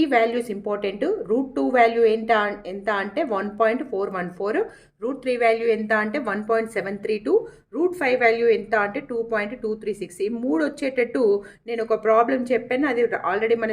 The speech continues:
ఛానల్లో ఉంది. అది ఏ, ఏ ప్రాబ్లమో ఇప్పుడు చూపిస్తాను చూడండి. ఇదిగోండి, ఈ త్రీ వాల్యూస్ వచ్చేలాగా ఈ ప్రాబ్లం నేను చెప్పాను, ఇది ఇంపార్టెంట్ ప్రాబ్లం అని ఒక టూ మినిట్స్ వీడియో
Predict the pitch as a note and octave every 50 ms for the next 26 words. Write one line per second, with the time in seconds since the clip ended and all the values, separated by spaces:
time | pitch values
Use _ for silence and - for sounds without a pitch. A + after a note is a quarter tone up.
0 | G#3+ A3 G#3+ F#3+ F3 F3+ G3+ G#3 A3 A3 G#3 G3+ F#3+ F#3+ G3+ G#3+ D4+ G#4 A4+ -
1 | - - - _ _ - - - G#3 A3 A3 G#3+ G#3 G#3 G#3 - F#3+ F#3+ A3+ -
2 | - G#3+ A#3+ A#3 A#3 A3 G3+ G3+ F#3+ G3+ G3+ G3 - - - E3 D#3 D3+ D3 -
3 | - D3 C#3 C#3 C#3 C3+ A#2+ - - _ _ _ _ _ _ _ _ _ - A3
4 | A3+ C4 B3 A3+ G#3 G3+ A#3 A#3 A#3+ C4+ C#4+ D#4 E4+ D4 C#4+ C4 C4 C4 D4 D#4
5 | - C#4 C4 C4 - C#4 B3 B3 A#3 A3+ G#3+ A#3 A#3+ G3 E3+ D#3 - - - _
6 | - G3+ A#3+ A#3+ B3 B3 A#3 A#3+ C4+ D4 D4 C#4 C4 A#3+ A#3 A#3+ A#3+ B3 A#3 -
7 | - A#3+ B3+ C#4 B3 A#3 A3+ A#3 A#3+ B3+ B3 B3+ B3+ B3 B3 - A#3 A3+ A3 A3
8 | A3+ A3 A#3 B3 C4 C4 A#3+ A#3 B3 A#3+ A#3+ A#3+ A#3 A#3+ B3 B3 - A#3+ A#3 A#3
9 | A3+ A3+ A3+